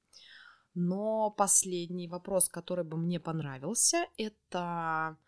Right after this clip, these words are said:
"А есть ли волшебная таблетка? А дайте чёткую инструкцию. А скажите, куда мне идти и что мне с этим делать?" Понятно, что я как специалист не могу дать чёткую инструкцию. Вернее, как, как человек-то я, конечно, могу сказать, куда идти, да, что с собой взять и что там вас встретит.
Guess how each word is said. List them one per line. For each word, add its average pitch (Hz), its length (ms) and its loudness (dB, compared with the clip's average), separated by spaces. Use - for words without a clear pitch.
"А 190 80 -2
есть 202 220 4
ли 262 60 4
волшебная 190 440 4
таблетка? 139 680 -8
А 185 100 4
дайте 202 320 0
чёткую 190 420 0
инструкцию. 143 800 -4
А 185 60 -4
скажите, 208 460 4
куда 190 260 -6
мне 196 220 -2
идти 240 260 -2
и 240 40 2
что 208 200 2
мне 196 160 -4
с - 80 2
этим 175 240 -4
делать?" 135 460 -8
Понятно, 254 560 8
что 196 320 4
я 190 160 -4
как 196 340 -8
специалист 196 580 0
не 190 100 2
могу 202 320 -2
дать 165 320 -2
чёткую 160 400 -6
инструкцию. 170 480 0
Вернее, 240 240 4
как, 175 260 -2
как - 180 -8
человек-то 220 500 4
я, 202 100 4
конечно, 202 380 2
могу 196 200 -2
сказать, 170 340 -2
куда 165 280 -2
идти, 262 360 4
да, 185 220 -4
что 180 160 0
с - 60 6
собой 175 240 2
взять 196 320 0
и - 40 2
что - 140 -2
там - 600 -6
вас - 160 4
встретит. - 480 2